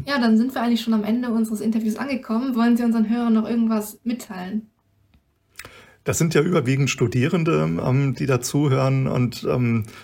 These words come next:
Speaker 2: ich kann nur sagen, ähm, sie haben jetzt echt eine fiese Durststrecke hinter sich mit, ähm, diesem ganzen Corona-Online-Lehre-Zeugs. Ähm, kann nur sagen, ich find's toll, wie sie das, ähm, irgendwie durchstehen. Das Unileben besteht noch aus mehr als, äh, Zoom-Kacheln und, äh, früher oder später <laughs> werden sie das auch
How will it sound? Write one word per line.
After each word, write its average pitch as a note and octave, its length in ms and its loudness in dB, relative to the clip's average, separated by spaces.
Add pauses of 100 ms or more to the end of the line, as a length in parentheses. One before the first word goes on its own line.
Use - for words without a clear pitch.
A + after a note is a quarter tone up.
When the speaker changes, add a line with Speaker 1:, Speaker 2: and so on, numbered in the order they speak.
(140)
Speaker 2:
ich - 120 -16
kann C3 100 2
nur B2+ 160 4
sagen, B2+ 480 2
ähm, D#2+ 300 -2
sie B2 240 -2
haben C3 120 0
jetzt B2+ 160 0
echt C3 220 -2
eine A#2+ 360 2
fiese C3+ 420 -2
Durststrecke B2+ 680 -2
hinter A#2 280 0
sich A#2 240 -4
mit, - 340 -4
ähm, B2 200 0
diesem A#2+ 260 -2
ganzen A#2+ 380 -4
Corona-Online-Lehre-Zeugs. A2 1900 -2
Ähm, A2+ 300 0 (500)
kann B2 240 0
nur B2+ 160 4
sagen, A#2+ 640 0
ich - 200 -4
find's - 500 -2 (220)
toll, B2+ 340 0
wie B2+ 80 0
sie A#2+ 120 -2
das, - 400 -2
ähm, A#2+ 540 -2
irgendwie C3 380 0
durchstehen. B2+ 520 2
Das - 180 -2
Unileben C3 500 2
besteht C3 340 -2
noch A#2 180 -2
aus B2+ 320 0
mehr C3+ 280 0
als, - 360 -4
äh, - 200 -2
Zoom-Kacheln C#3+ 1040 0
und, A#2 300 -2
äh, - 220 -6
früher C#3 460 0
oder B2 180 0
später C3 520 -2
<laughs> - 0 -
werden A#2 280 2
sie - 120 -2
das C3+ 240 -2
auch A#2+ 380 -4